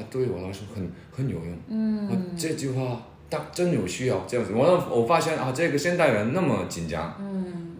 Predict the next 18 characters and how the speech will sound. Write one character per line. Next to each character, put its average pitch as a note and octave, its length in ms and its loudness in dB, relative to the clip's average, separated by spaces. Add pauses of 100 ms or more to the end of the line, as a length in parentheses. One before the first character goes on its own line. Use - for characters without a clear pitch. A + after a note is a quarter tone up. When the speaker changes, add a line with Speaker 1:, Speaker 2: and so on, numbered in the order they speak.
(140)
Speaker 1:
其 D#3+ 160 -2
实， D#3+ 380 2 (1700)
可 C3 100 4
能 C3 420 4
很， A2+ 480 4 (240)
很 G#2+ 280 0
多 A2+ 140 6
人， D#3 80 8
我 C3 160 4
觉 G#2 100 2
得 G2 120 -2
这 C3+ 160 0
个 A#2 60 4
生 C#3 220 -2
活， A#2+ 200 0 (760)
现 F3 220 4
代 C#3+ 160 8
人， E2+ 160 0